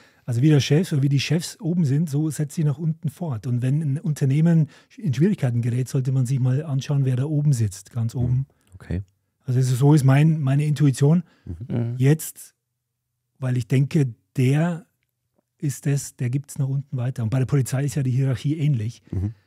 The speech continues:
Speaker 1: Es gibt auch viele Polizeiführer, die werden auch nur wegen guten Noten dahingesetzt,
Speaker 2: Mhm.
Speaker 1: obwohl sie nicht geborene Führer sind. Also Führer ist auch ein Führer, der nicht jetzt an Karriere denkt, ans Weiterkommen,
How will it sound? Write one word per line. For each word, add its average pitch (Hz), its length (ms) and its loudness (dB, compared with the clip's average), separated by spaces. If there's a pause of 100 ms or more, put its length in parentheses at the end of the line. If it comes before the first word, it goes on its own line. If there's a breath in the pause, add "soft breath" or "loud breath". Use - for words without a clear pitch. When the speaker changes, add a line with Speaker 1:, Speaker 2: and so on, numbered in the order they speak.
(140 soft breath)
Speaker 1:
Es - 100 -20
gibt 123 140 -4
auch 120 60 2
viele 147 200 2
Polizeiführer, 139 720 4
die 131 140 2
werden 131 180 0
auch 135 260 -4
nur 139 480 2
wegen 127 240 -2
guten 135 300 -2
Noten 147 380 2
dahingesetzt, 120 580 -2 (240 soft breath)
Speaker 2:
Mhm. 110 100 -8
Speaker 1:
obwohl 127 200 2
sie 135 80 0
nicht 139 160 0
geborene 143 420 0
Führer 170 460 -4
sind. 110 240 -10
Also 104 240 -12 (260 soft breath)
Führer 156 300 0
ist 156 140 0
auch 135 120 0
ein 139 100 2
Führer, 160 380 0 (680 soft breath)
der 135 120 0
nicht 151 200 0
jetzt 151 240 0
an 139 240 -2
Karriere 131 520 0
denkt, 147 260 2
ans 120 240 -4
Weiterkommen, 147 800 0